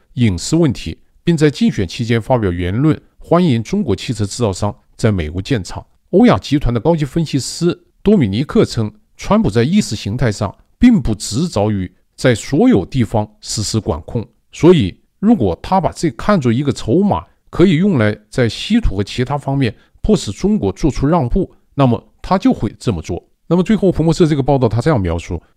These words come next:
拜登对科技采取了不容商榷的小院儿高墙的做法，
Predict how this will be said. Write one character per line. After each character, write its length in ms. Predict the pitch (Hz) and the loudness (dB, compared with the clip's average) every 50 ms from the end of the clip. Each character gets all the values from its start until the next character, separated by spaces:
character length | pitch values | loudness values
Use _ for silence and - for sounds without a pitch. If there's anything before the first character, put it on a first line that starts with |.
| _ _ | _ _
拜 140 | - 185 180 | 2 4 4
登 220 | 160 208 233 233 | 4 4 2 4
对 200 | - 185 151 123 | 4 4 4 4
科 300 | - - - - 185 196 | 2 0 0 4 4 4
技 300 | 190 - 156 113 - - _ _ _ _ | 4 2 -2 -6 -6 -6 _ _ _ _
采 220 | - - - 120 151 | -10 -4 -2 -2 -2
取 180 | 139 - - 95 | 0 0 -2 0
了 160 | 92 90 - - _ _ _ _ | 0 -2 -2 -6 _ _ _ _
不 100 | - 208 | 2 2
容 200 | 185 123 110 113 | 4 4 2 0
商 260 | - - - 151 165 | -2 -2 -2 -2 -2
榷 240 | 160 - - 165 151 | -2 -2 0 0 2
的 160 | 110 95 90 | 2 0 -2
小 340 | - - - - 110 76 82 | -4 -8 -4 -2 -2 -2 0
院 140 | 95 120 127 | 0 0 0
儿 60 | 101 | 0
高 240 | - - 156 165 165 | 0 0 0 0 0
墙 240 | - - - 101 117 | 0 -2 -4 -2 -2
的 60 | 110 | -4
做 200 | - - 95 90 | -2 -2 -4 -4
法， 220 | 80 - - - | -4 -6 -10 -12